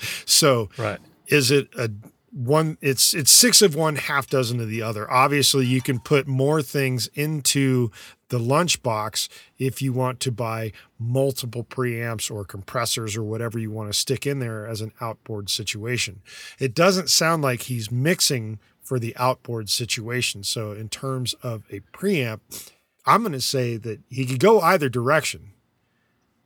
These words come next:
Speaker 2: Yeah.
Speaker 1: Lunchbox or rack mount version. And, uh, technically a lunchbox is a rack mount version, but it's not rack mount size in terms of, like, rack size. They're doing the same thing.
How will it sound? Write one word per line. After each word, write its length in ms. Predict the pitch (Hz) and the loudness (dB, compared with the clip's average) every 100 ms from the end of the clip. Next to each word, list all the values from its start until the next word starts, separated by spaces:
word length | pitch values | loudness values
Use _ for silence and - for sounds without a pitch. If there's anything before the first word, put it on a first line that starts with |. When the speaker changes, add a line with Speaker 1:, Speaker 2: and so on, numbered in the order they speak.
| _ _ _ - | _ _ _ 4
Speaker 2:
Yeah. 200 | 143 165 | 6 8
Speaker 1:
Lunchbox 760 | 127 156 147 - 151 135 - - - | 6 4 4 4 6 4 0 -2 2
or 340 | 151 143 123 | 4 4 2
rack 400 | 113 131 139 - | 2 2 2 0
mount 260 | 113 98 - - | -8 -8 -12 -6
version. 440 | 120 123 104 98 123 | -2 -2 -2 -8 -8
And, 200 | 123 117 | -8 -6
uh, 80 | 113 | -6
technically 580 | 135 123 127 120 110 104 | -4 -4 -4 -4 -6 -6
a 160 | 113 | -8
lunchbox 560 | 113 113 110 - 101 - | -6 -6 -6 -6 -6 -6
is 120 | 113 | -6
a 60 | 104 | -6
rack 300 | 107 101 - | -8 -8 -10
mount 180 | 101 95 | -10 -6
version, 300 | 110 104 98 | -6 -6 -8
but 100 | 101 | -8
it's 140 | 101 | -6
not 260 | 120 107 107 | -4 -6 -6
rack 300 | 110 113 - | -4 -4 -4
mount 280 | 107 95 - | -10 -8 -6
size 540 | - 101 82 90 - | -6 -8 -10 -8 -8
in 120 | 113 | -8
terms 340 | 101 110 104 101 | -8 -10 -8 -10
of, 220 | 90 - | -12 -12
like, 260 | 101 92 - | -12 -12 -14
rack 280 | 85 - | -14 -6
size. 420 | - - - - - - - - - - - _ | -6 -6 -10 -10 -10 -16 -20 -20 -20 -20 -20 _
They're 220 | 127 147 143 | 2 4 6
doing 340 | 180 196 175 | 6 6 6
the 80 | 147 | 4
same 320 | - 147 135 | 2 2 0
thing. 500 | - 135 107 104 | 0 0 0 -4